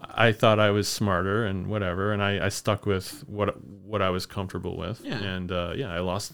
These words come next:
Speaker 1: I left a lot of money on the table. But I
Speaker 2: Right.
Speaker 1: mean, you know, you can't look back and be like, "Oh, yeah, I could have
Speaker 2: It just
Speaker 1: done
Speaker 2: makes
Speaker 1: whatever."
Speaker 2: you a shitty person. I mean, you
Speaker 1: Yeah,
Speaker 2: just
Speaker 1: I
Speaker 2: kinda
Speaker 1: mean,
Speaker 2: lament the
Speaker 1: it's,
Speaker 2: world.
Speaker 1: it's no way to live.
Speaker 2: No.
Speaker 1: But
Speaker 2: I agree.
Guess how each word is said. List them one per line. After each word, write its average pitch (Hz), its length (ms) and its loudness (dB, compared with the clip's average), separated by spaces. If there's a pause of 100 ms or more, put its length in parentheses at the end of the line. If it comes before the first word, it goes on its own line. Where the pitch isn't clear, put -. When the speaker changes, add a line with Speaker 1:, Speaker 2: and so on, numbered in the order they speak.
Speaker 1:
I 95 60 2
left 107 240 2
a 104 60 2
lot 82 180 2
of 82 60 -4
money 95 200 -2
on 73 80 -6
the - 80 -10
table. - 400 -8
But - 120 -6
I - 40 -4
Speaker 2:
Right. 104 80 -4
Speaker 1:
mean, 92 300 -6
you 127 100 -2
know, 90 160 -6
you 107 120 0
can't 104 240 0
look 101 160 -4
back 101 240 -2
and 98 80 -4
be 87 60 -4
like, 82 120 -6
"Oh, 113 160 0
yeah, 98 260 -4
I 82 80 -6
could - 180 -8
have 90 140 -4
Speaker 2:
It 190 60 2
just 180 120 2
Speaker 1:
done 147 40 0
Speaker 2:
makes 147 220 2
Speaker 1:
whatever." 127 240 0
Speaker 2:
you 117 100 -2
a - 40 -2
shitty - 20 -16
person. 113 480 -4
I - 40 -6
mean, 110 120 0
you 92 80 -2
Speaker 1:
Yeah, 110 60 -4
Speaker 2:
just 110 140 -6
Speaker 1:
I 120 120 -2
Speaker 2:
kinda 113 80 0
Speaker 1:
mean, 104 300 -2
Speaker 2:
lament 113 280 -4
the 107 60 -4
Speaker 1:
it's, 104 60 -6
Speaker 2:
world. 110 300 -2
Speaker 1:
it's - 140 -8
no 143 140 2
way 101 160 2
to 87 80 -4
live. 92 360 -4
Speaker 2:
No. 101 340 -2 (180)
Speaker 1:
But 82 200 -10 (200)
Speaker 2:
I 156 80 -2
agree. 107 520 -2